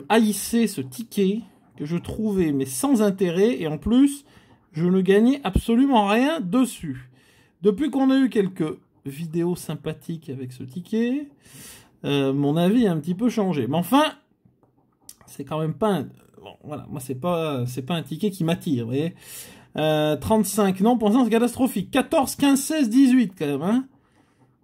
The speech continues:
Vingt-trois, quarante et un et le trente. Ça ne veut pas, ça ne veut pas. Septième ticket. Donc on est dix euros pour rattraper, quoi, parce qu'il y a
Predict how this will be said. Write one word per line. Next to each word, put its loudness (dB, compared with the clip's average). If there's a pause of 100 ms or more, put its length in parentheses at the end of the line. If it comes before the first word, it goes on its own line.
(580)
Vingt-trois, 0 (880)
quarante -2
et 2
un -2 (1200)
et -10
le -2
trente. -2 (800)
Ça -14
ne -8
veut -8
pas, -4
ça -6
ne -4
veut -4
pas. 0 (1400)
Septième -6
ticket. -2 (3000)
Donc -8
on 0
est 2
dix -4
euros 2
pour -8
rattraper, -4
quoi, -8
parce -10
qu'il -18
y -16
a -16